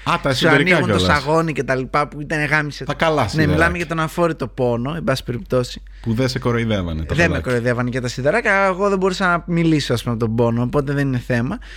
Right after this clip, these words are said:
Speaker 2: Ναι, γενικά έχω υποφέρει πάρα πολύ γι' αυτό υπέροχο χαμόγελο. Αλλά όπως και να έχει, εντάξει, ε, το, το καταλαβαίνω αυτό, ρε παιδί μου. Απ' την άλλη,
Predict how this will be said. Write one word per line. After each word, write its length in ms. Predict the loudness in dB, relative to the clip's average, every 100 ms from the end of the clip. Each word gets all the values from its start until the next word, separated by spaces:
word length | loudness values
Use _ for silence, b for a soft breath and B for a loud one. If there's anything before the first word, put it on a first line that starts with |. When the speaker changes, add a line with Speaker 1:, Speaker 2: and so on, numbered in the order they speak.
| B B B B B B B -4
Speaker 2:
Ναι, 180 | 0
γενικά 320 | 0 0 0 2
έχω 180 | 2
υποφέρει 400 | -2 -2 -2 0
πάρα 160 | 2 0
πολύ 120 | 0
γι' 60 | -6
αυτό 160 | -4 -6
υπέροχο 400 | 0 0 0 -6
χαμόγελο. 680 | -4 -2 -2 -2 -2 -6 -12 -18 -20 -20 -20 -20 -20 -20 -20 -20 -20 -20 -20 -18 -20 -20 -20 -20 -18 -18 -20 -18 B B B B
Αλλά 360 | 2 4 4
όπως 200 | 2 -2
και 120 | -4
να 160 | 0 0
έχει, 500 | -2 -4 -2 0 0
εντάξει, 480 | 2 2 0 -4 -12 -14 -20 -2
ε, 640 | 4 4 4 4 2 2
το, 160 | 0
το 220 | -2 -2 0
καταλαβαίνω 640 | 2 4 2 4 2 0
αυτό, 180 | -2 -4
ρε 100 | -2
παιδί 260 | -2 -2
μου. 120 | -4 -2
Απ' 200 | -2 -2
την 220 | -4 -2
άλλη, 540 | 0 0 0 -4 -6